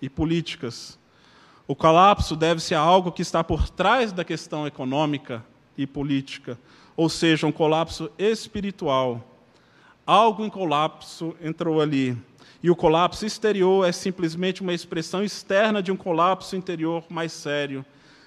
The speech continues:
pois as atitudes exteriores das pessoas são erradas, porque as, as atitudes interiores são erradas.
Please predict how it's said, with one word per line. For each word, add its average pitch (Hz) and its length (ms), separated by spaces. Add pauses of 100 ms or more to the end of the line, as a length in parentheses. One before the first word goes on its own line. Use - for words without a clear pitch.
pois 170 200
as 180 120
atitudes 202 600
exteriores 202 520
das 185 200
pessoas 185 440
são 196 200
erradas, 180 800 (360)
porque 196 280
as, 180 120
as 175 200
atitudes 185 880
interiores 190 800
são 165 180
erradas. 131 880